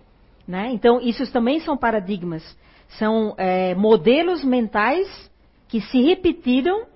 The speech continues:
ao longo da nossa vida e especialmente quando a gente era criança. E aí a gente vem trazendo isso ao longo do, de todo o nosso,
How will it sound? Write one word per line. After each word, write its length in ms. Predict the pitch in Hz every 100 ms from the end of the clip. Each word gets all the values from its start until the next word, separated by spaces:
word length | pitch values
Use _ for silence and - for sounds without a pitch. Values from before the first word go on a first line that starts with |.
| _ _ -
ao 140 | 185
longo 320 | 196 240 247
da 120 | 214
nossa 360 | 214 247 - 302
vida 400 | 214 269 349 349
e 260 | 247 254 359
especialmente 760 | 370 359 - 320 277 311 302
quando 200 | 311 294
a 40 |
gente 220 | 269 277 269
era 140 | 269
criança. 520 | 294 302 240 - 180 - _ _ _ _ -
E 160 | 185
aí 240 | 190 196 220
a 40 |
gente 240 | 214 233 220
vem 160 | 233
trazendo 520 | 247 254 220 233 262
isso 220 | 247 254 269
ao 80 |
longo 380 | 240 233 247 254
do, 360 | 208 226 214 208 - - - -
de 180 | 170
todo 340 | 196 233 247 262
o 40 |
nosso, 920 | 240 233 240 - 240 226 214 202 190